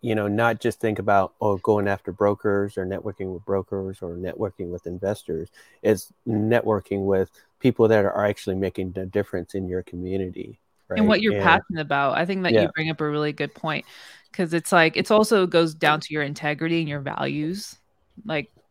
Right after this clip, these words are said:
Speaker 2: you know, I'm not gonna
Speaker 1: Right.
Speaker 2: wanna maybe get into, um, those investors that, you know, buy land for, um,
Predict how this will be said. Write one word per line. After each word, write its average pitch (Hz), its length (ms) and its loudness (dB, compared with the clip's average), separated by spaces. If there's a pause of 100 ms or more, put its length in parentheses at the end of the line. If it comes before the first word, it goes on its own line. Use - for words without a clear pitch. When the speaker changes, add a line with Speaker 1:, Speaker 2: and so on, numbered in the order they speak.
Speaker 2:
you 180 60 0
know, 135 260 -6
I'm 185 160 4
not 190 180 6
gonna 175 200 2
Speaker 1:
Right. 160 80 -2
Speaker 2:
wanna 160 260 0
maybe 151 380 -2
get 156 200 0
into, 151 680 -4 (460)
um, 143 600 0
those 160 220 0
investors 147 960 -4 (280)
that, 147 400 -2 (140)
you 180 80 -4
know, 147 160 -2
buy 151 380 2
land 156 480 -2
for, 147 760 -6 (280)
um, 147 680 -6